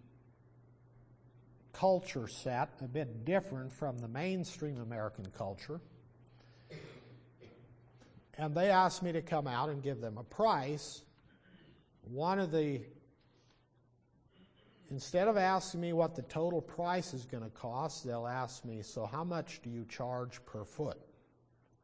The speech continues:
They wanna know the details of how this is calculated.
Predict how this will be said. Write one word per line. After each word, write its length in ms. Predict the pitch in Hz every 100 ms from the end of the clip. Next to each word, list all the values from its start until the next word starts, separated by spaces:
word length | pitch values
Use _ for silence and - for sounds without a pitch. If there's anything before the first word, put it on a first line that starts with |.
| _ _ _ _ _ _ _ 101
They 100 | 104
wanna 280 | 120 123
know 180 | 127 139
the 100 | 123
details 800 | 113 135 220 - 127 87 92 -
of 100 | 95
how 320 | 98 143 156
this 240 | 139 117 98
is 140 | 92
calculated. 580 | - 123 131 - 76